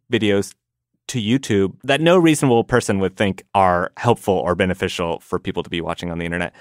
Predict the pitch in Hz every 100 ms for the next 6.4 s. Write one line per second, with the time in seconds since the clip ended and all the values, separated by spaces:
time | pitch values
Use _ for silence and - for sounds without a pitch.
0 | - - _ 135 151 151 156 135 - 139
1 | 135 123 - 123 127 101 101 - 90 107
2 | 104 92 - 50 - - _ - - _
3 | - 117 117 110 - 127 117 113 113 -
4 | _ - 127 156 175 - 151 151 135 110
5 | 110 98 107 120 113 101 101 101 - 101
6 | 92 90 87